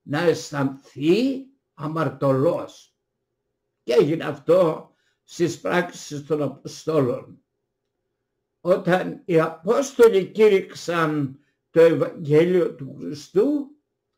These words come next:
μας λέγει ο Λόγος του Θεού ότι εκείνοι που το άκουσαν, ήρθε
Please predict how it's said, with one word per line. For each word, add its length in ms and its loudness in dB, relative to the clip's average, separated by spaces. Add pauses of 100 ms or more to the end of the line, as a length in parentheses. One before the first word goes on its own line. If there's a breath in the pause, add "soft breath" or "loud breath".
(360)
μας 320 0
λέγει 360 4
ο 100 8
Λόγος 360 2
του 160 -8
Θεού 680 2 (520)
ότι 500 -2
εκείνοι 640 0
που 140 0
το 220 0
άκουσαν, 1200 -2 (1200)
ήρθε 960 2